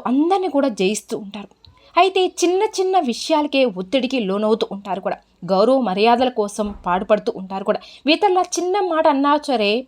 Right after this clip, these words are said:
పడరు. వీరికి స్నేహితుల సంఖ్య కూడా ఎక్కువగానే ఉంటుందని కూడా చెప్పవచ్చు. ఇతరుల తప్పును ఈజీగా ఎత్తి చూపి ఈ జాతకులు తమ తప్పును గుర్తించి వాటిని సర్దుకోరు. అలానే ఇక మహిళలకు సంబంధించిన విషయానికి వస్తే గనక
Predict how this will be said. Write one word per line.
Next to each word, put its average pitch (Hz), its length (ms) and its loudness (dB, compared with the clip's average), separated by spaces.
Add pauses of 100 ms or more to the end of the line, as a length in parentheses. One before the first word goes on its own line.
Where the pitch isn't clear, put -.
పడరు. 196 240 -8 (360)
వీరికి 370 300 2
స్నేహితుల 294 420 0
సంఖ్య 285 300 -2
కూడా 285 200 -2
ఎక్కువగానే 214 460 0
ఉంటుందని 214 400 -4
కూడా 220 200 0
చెప్పవచ్చు. 208 420 -6 (440)
ఇతరుల 359 260 2
తప్పును 294 460 0
ఈజీగా 233 520 -2
ఎత్తి 226 240 -2
చూపి 339 340 -2
ఈ 233 200 -2
జాతకులు 190 560 -4 (100)
తమ 190 160 -2
తప్పును 233 400 -2
గుర్తించి 320 600 -2
వాటిని 262 360 -2 (280)
సర్దుకోరు. 214 500 -4 (400)
అలానే 285 600 2 (360)
ఇక 277 140 -2
మహిళలకు 226 600 0
సంబంధించిన 220 500 -4
విషయానికి 220 460 -2
వస్తే 185 440 -8
గనక 180 180 -10